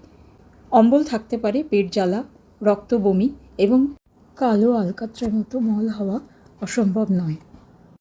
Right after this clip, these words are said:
সেই সঙ্গে ধীরে ধীরে রোগীর ওজন কমা, এগুলো থাকতেই পারে। যে কোনো রোগের চিকিৎসার ক্ষেত্রে বিশেষ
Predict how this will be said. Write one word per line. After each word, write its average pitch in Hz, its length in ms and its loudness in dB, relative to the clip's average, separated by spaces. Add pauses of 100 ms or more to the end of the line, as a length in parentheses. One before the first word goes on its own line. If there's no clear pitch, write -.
(160)
সেই 196 240 -2
সঙ্গে 226 400 0 (380)
ধীরে 240 280 0
ধীরে 226 320 -2 (280)
রোগীর 214 360 2 (260)
ওজন 240 400 6
কমা, 185 320 -2 (520)
এগুলো 226 240 -4
থাকতেই - 460 -10
পারে। - 180 -14 (400)
যে 247 160 2
কোনো 349 240 -4
রোগের 277 300 -2
চিকিৎসার 277 580 -2
ক্ষেত্রে 240 440 -6 (460)
বিশেষ 277 540 0